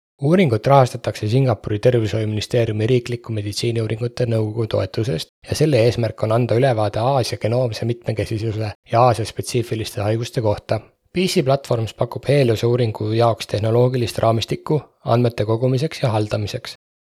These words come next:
Ettevõte tarib oma P C Insight ja P C Request platvorme,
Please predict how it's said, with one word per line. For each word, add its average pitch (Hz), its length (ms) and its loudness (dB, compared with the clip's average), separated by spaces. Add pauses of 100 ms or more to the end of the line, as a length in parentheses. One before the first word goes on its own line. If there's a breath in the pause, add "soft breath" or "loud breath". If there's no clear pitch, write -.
Ettevõte - 540 0
tarib 135 320 4
oma 113 200 0
P 143 180 -2
C - 180 -4
Insight 117 580 0
ja 117 100 -2
P 135 140 -2
C 110 220 -2
Request - 400 -2
platvorme, 131 560 0